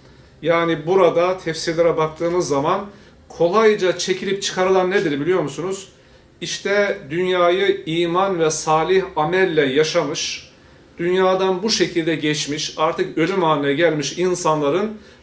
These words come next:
ruhlarını melekler ne yaparlar? Kolayca çekip alırlar. O ölüm acısı, o azabı tatmaz.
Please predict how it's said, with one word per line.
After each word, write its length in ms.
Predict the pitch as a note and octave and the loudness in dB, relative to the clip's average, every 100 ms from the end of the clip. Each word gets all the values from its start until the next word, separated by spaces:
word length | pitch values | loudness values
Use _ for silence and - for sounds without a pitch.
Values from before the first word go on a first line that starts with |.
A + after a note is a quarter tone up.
| - | -4
ruhlarını 600 | D3+ G3+ F3 E3 D3 D3+ | 2 2 4 2 2 -2
melekler 920 | D3 D#3 F3 F#3 F3+ F#3+ A3+ A3+ - - D#3+ | 0 2 4 4 2 0 0 -2 -12 -12 0
ne 60 | |
yaparlar? 680 | G3 F3 D3+ D3 E3 A3 A3+ - - - - | 2 2 2 2 2 0 -2 -12 -20 -20 -20
Kolayca 600 | - F3+ G3+ A3 F3 D#3 | -4 0 4 4 4 2
çekip 360 | - D3 C#3 C3+ | -2 -6 -4 -2
alırlar. 520 | C3 A#2+ A2+ G#2 - - | 0 0 0 -4 -8 -4
O 180 | F#3 - | -4 -2
ölüm 400 | D3+ D#3+ G#3 F#3 | -2 0 0 0
acısı, 580 | D3 C#3+ A#2+ E3+ G3+ G#3 - - - | -2 -2 -6 -2 -2 -2 -8 -16 -4
o 180 | G3 E3+ | 0 2
azabı 460 | D#3+ E3 D#3+ G#3 G3 | 2 2 2 0 -2
tatmaz. 580 | D#3 - C#3 G#2 - | -4 -2 -6 -6 -8